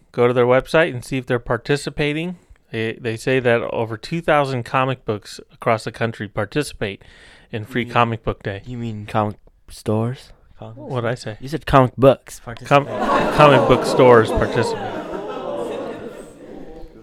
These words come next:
Speaker 1: Uh, Free Comic Book Day started in two thousand two, uh, by a man who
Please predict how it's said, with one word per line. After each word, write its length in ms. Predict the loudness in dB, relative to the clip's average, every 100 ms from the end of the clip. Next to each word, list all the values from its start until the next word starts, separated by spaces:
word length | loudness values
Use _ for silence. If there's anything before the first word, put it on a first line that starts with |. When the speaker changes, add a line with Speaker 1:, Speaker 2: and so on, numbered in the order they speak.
| -20 -12 2
Speaker 1:
Uh, 360 | 6 6 4
Free 220 | 2 2
Comic 280 | 6 4 4
Book 200 | 2 2
Day 180 | 2 2
started 560 | 2 4 6 8 4 2
in 220 | -6 -8
two 320 | -2 0 0
thousand 580 | 4 4 4 2 -4 -6
two, 460 | -4 -2 0 -4 -10 _ _ _ _ _ -12
uh, 440 | -10 -4 0 0
by 260 | 0 2 2
a 60 | 2
man 520 | 2 2 0 -2 -8 -16 -20 -10
who 480 | -4 0 0 -2